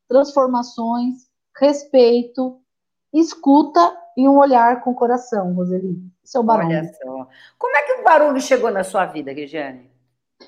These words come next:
Speaker 1: O Barong chegou na minha vida, eu tinha terminado o curso de pós-graduação em sexualidade lá em dois mil e dois.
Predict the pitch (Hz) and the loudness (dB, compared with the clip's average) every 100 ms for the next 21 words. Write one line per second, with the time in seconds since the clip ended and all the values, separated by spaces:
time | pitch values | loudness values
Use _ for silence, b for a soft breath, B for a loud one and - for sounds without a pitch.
0 | b b b b b b 262 302 339 339 | b b b b b b 2 2 0 0
1 | 311 294 285 277 254 214 294 269 269 269 | 2 4 4 2 2 2 4 4 2 0
2 | 285 294 269 262 262 320 320 - 269 269 | -2 0 0 -2 -2 -4 -6 -4 -2 -2
3 | 233 247 240 240 226 226 214 220 220 - | -6 -4 0 0 0 -4 -2 -4 -6 -10
4 | 220 226 214 - 226 - 214 202 185 190 | -10 -10 -10 -6 -6 -6 -6 -4 2 2
5 | 254 233 196 185 208 240 247 311 330 311 | 2 -2 -8 -8 -4 2 2 4 2 2
6 | 302 285 277 247 285 302 220 208 214 208 | 4 4 4 4 6 6 4 4 4 2
7 | - - - | -4 -18 -20